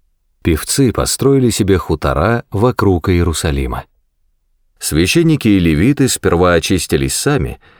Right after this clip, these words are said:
а затем совершили обряд очищения над народом, над воротами и стеной.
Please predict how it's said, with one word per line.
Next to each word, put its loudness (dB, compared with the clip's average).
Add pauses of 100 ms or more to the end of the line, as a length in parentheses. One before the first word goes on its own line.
(120)
а -4
затем 0
совершили 2
обряд 2
очищения 0
над -2
народом, 0
над -2
воротами -2
и -2
стеной. -6